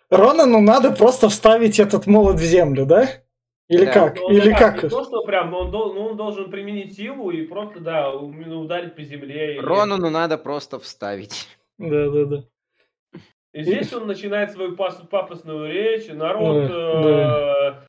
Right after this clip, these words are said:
Speaker 3: Ксандера, вы все виноваты, я вас всех убью, и всё вот эта хуйня.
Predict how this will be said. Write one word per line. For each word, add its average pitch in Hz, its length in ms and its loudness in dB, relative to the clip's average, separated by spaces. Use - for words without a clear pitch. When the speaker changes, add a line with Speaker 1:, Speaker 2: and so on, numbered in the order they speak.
Speaker 3:
Ксандера, 165 680 -2
вы 175 200 -10
все 185 220 -14
виноваты, 175 640 -2
я 175 200 -8
вас 160 220 -8
всех 165 220 -10
убью, 170 400 -12
и 175 100 -8
всё 180 180 -12
вот 170 140 -10
эта 175 140 -14
хуйня. 165 420 -10